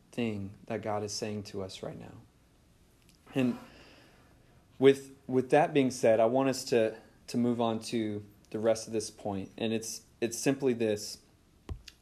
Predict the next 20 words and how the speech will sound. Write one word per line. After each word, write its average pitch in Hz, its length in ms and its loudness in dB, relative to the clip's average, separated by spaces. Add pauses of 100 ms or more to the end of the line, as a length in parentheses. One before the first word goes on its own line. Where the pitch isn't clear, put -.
It's 131 220 -2
a 127 60 4
part 143 300 4
where 117 360 4 (420)
he 131 120 -2
says, 120 360 4
"I 120 120 0
have 127 220 2
this, 110 360 -6
I, 117 180 2 (220)
he 131 260 0
has 117 520 0
the 110 160 -6
seven 113 340 0
spirits." - 760 -6 (920)
You 123 80 0
know, 117 160 2
I 123 80 2
just 160 260 -2
wanna 151 300 0